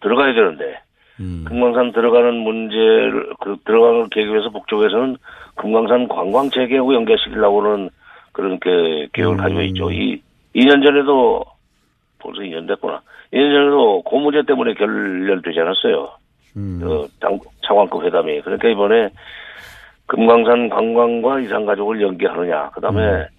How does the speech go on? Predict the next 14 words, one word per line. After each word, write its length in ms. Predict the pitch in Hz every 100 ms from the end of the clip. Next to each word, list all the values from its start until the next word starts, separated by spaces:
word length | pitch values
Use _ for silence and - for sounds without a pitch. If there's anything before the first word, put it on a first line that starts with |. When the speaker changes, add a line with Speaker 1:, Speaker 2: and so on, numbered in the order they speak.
| _ _ _ -
Speaker 1:
이산가족 560 | - 220 220 220 - - _ _ _ - -
상봉 320 | 220 220 110
행사 220 | 110 113 -
전에 400 | 98 120 135 - _ _ _ _ _ _ _ - - - -
식당 280 | - 113 117
여종업원 460 | 101 98 104 107 107
문제를 360 | 104 98 -
어떻게 220 | - - 107
할 80 |
것이냐는 720 | - - - 98 98 87 87 92
것 140 | 95
가지고 380 | 101 98 95 98
합-, 160 | - -
접점이 420 | - 101 139 131